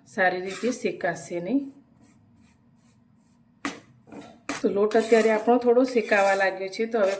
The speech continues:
ફરી આપણે તેની અંદર ઘી એડ કરીશું. તો સુખડીમાં ઘીનું પ્રમાણ થોડું વધારે હોય તેટલી સુખડી સારી લાગે છે, પણ તમારે તમારા ટેસ્ટ પ્રમાણે જે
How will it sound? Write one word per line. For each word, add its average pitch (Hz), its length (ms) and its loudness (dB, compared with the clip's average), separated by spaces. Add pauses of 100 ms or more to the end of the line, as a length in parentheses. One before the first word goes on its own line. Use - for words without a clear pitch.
ફરી 208 300 -2
આપણે 208 280 -6
તેની 202 300 -2
અંદર 220 200 0 (460)
ઘી 185 180 -6 (100)
એડ - 180 -8
કરીશું. 170 500 -4 (1700)
તો 214 60 -10 (120)
સુખડીમાં 214 540 -2
ઘીનું 202 300 -6
પ્રમાણ 214 360 -2
થોડું 214 280 2
વધારે 196 400 2
હોય 196 200 2 (480)
તેટલી 208 340 -2
સુખડી 214 320 -2 (360)
સારી 190 340 0
લાગે 180 320 -4
છે, 226 100 0 (100)
પણ 208 200 -6
તમારે 202 400 -2
તમારા 196 320 -2
ટેસ્ટ 196 260 -8
પ્રમાણે 202 340 -4 (580)
જે 202 80 0